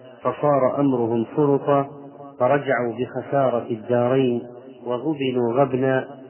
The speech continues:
لا، وغبنوا غبنا لا يمكن تداركه ولا يجبر كسره. ومن غفل عن ذكره ونسي حقوقه شقي في الدنيا واستحق العذاب في الآخرة".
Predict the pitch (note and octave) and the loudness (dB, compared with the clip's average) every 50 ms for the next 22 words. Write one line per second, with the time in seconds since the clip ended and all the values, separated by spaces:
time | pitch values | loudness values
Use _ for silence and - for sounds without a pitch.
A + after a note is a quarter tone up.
0 | - - - A2+ C3+ C#3+ C#3+ C3+ B2+ B2+ B2+ B2 C3+ D#3+ D#3+ D3+ D3 C3+ C3+ B2+ | -18 -10 -2 2 4 4 4 4 2 2 0 0 0 0 0 0 0 0 0 0
1 | A#2+ A2 C3+ D3 C#3 B2+ B2 C3 B2+ B2 A#2+ A#2+ C#3+ D3 C#3+ C#3+ C#3 C3+ B2+ - | 0 0 0 0 0 0 -4 -4 -4 -4 -2 0 0 0 2 0 -2 -4 -6 -4
2 | C#3+ C3+ C3 B2+ A#2+ - B2 A#2+ A2+ B2+ B2 A#2+ B2 C#3 B2+ - - C3 A#2 A#2 | -4 -2 0 0 -2 -2 -4 0 2 2 2 4 2 0 -2 -2 -2 -4 -2 -2
3 | C3 B2+ B2 B2 B2+ B2 B2 A#2+ A#2+ A#2+ A#2 A2 A2 A#2+ A#2 A2 A2 G#2 - B2 | -2 -2 0 0 0 2 2 0 0 0 -4 -6 -4 -4 -2 -2 -2 -2 -4 -6
4 | A2 - - F#2+ F2 - - - - - - - - - - - - _ _ _ | -6 0 0 -2 -2 -2 -8 -18 -20 -20 -20 -20 -20 -20 -20 -20 -20 _ _ _
5 | - _ _ _ _ _ _ _ _ _ _ _ _ _ _ A#2+ C3 C3 C3+ C3+ | -20 _ _ _ _ _ _ _ _ _ _ _ _ _ _ 0 0 2 2 0
6 | C3+ D#3 F#3 F#3+ - E3 C#3+ D3 C3+ B2+ C3+ C3 A#2+ B2+ D#3 D3+ - D#3 C#3 C3+ | 2 0 0 2 2 2 2 2 2 2 2 0 0 0 -2 -4 -2 -2 0 0
7 | B2+ B2+ B2+ A#2+ A#2 A#2+ B2+ C#3+ D3 C#3+ - C#3 C3 B2 - - C3 A#2+ - D3+ | 2 2 2 2 2 4 4 4 2 2 2 2 2 2 2 0 -4 -4 0 2
8 | D3+ C#3+ - - C3 A#2+ A2+ A#2 A#2+ A2 - D3+ - - C3 B2+ B2 A#2 A#2 A#2 | 2 2 2 2 0 0 2 0 0 0 0 -2 -2 0 0 2 2 2 0 0
9 | A#2 G#2+ - C#3 D3 D3 C#3+ C3+ C3 B2+ B2 A#2 A#2 A#2+ A#2 - - B2+ A2+ - | -4 -6 -2 0 0 2 4 4 4 4 4 2 0 0 -2 -2 -4 -4 -2 -2
10 | C#3+ - - - C3 B2+ B2 A#2 G#2+ A2+ A#2+ A#2 C3 C3 B2+ A#2+ A#2+ A#2 - A#2 | -4 -4 -2 0 0 2 2 2 2 2 2 4 4 2 2 2 -2 -4 -4 -4
11 | A#2 A#2 A2+ A2+ - A#2 G#2+ F#2 F2 | -2 0 -2 0 0 0 0 0 -2